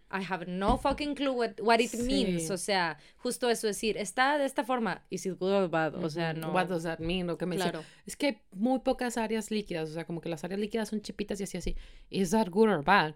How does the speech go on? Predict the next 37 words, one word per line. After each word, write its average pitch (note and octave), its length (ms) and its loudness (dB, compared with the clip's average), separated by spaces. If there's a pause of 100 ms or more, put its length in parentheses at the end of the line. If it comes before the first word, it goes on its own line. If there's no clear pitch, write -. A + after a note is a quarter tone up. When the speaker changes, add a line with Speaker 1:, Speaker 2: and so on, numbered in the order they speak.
(140)
Speaker 1:
Ujú. G3+ 220 -6
Speaker 2:
Este, F3 760 -2
y A3+ 280 6
me F3 220 0
encanta B3 340 4
que C#4+ 100 0
es - 160 0
muy B3+ 360 2
abogada, G3 580 6
aparentemente, F3+ 800 0
esa E3+ 180 -6
profesión, F3 460 -4
muy F#3+ 140 0
de G#3 60 0
abogada, E3+ 380 2
porque - 400 2
los F3 240 -4
abogadas, G#3 580 2 (480)
cada A#3+ 180 2
vez C4+ 120 4
que - 80 0
tú - 80 -8
preguntas G#3 400 0
algo, F3+ 240 2
la F#3+ 100 0
respuesta F3+ 540 -2
es F3 120 0
"depende", G3+ 460 2
porque - 300 -2
ciertamente A3 540 -2
depende F3+ 420 -2
del F3 240 -2
caso. F#3+ 360 -4
La E3 140 -2
ley E3+ 200 0
se F#3+ 100 -6
aplica, - 340 -6